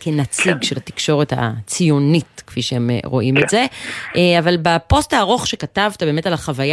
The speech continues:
Speaker 1: החיובית הזאת, סיכמת
Speaker 2: כן.
Speaker 1: ב-, אה, שנאה, אהבה, נראה שהכל תלוי בעיני המתבונן. כלומר, אתה אומר,
Speaker 2: נכון.
Speaker 1: "זה לא רק, אה,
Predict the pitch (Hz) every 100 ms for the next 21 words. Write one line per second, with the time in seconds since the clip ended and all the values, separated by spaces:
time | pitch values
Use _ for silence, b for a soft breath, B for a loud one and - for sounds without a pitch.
0 | 175 - 147 123 220 240 190 185 - B
1 | B B - - 247 262 277 214 226 226
2 | 226 208 b b _ - 165 160 - 165
3 | 160 233 247 240 - 160 156 160 247 254
4 | 240 - _ 185 196 214 202 202 190 180
5 | 180 170 156 156 160 147 135 139 120 110
6 | - - 143 220 - 247 240 - 180 196
7 | 220 208 190 220 302 233 220 208 - -